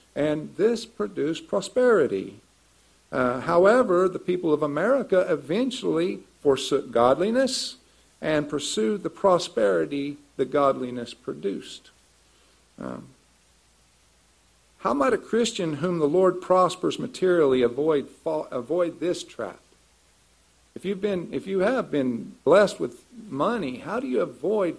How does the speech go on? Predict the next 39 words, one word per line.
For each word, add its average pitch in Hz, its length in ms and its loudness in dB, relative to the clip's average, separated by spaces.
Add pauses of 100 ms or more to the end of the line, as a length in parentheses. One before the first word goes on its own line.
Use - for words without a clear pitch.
(140)
falling 180 440 -4
into 160 800 -4 (200)
taking 170 460 -4
your 143 180 -2
eyes 147 480 -2 (240)
off 147 220 -2
the 156 80 -8
Creator 143 840 -4 (260)
and 127 240 -6
putting 165 280 2
them 135 200 -2
back, 127 380 -2 (300)
I 151 80 -2
mean, 147 100 4
on 131 140 4
the 113 60 -2
creation 127 800 -2 (180)
and 127 140 -10
putting 143 220 0
them 120 100 -6
back 127 300 -4
on 123 100 -8
the 117 80 -10
Creator? 120 720 0
How 139 160 -2
do 165 60 -6
you, 127 140 -2 (300)
how 147 100 -8
do 170 60 -10
you 151 320 -10
do 147 280 -4
that? 98 420 -8
How 139 120 -6
do 165 80 -8
you 143 120 -10
redirect 131 720 -4
your 117 100 -8
focus 165 640 0
when 113 200 -6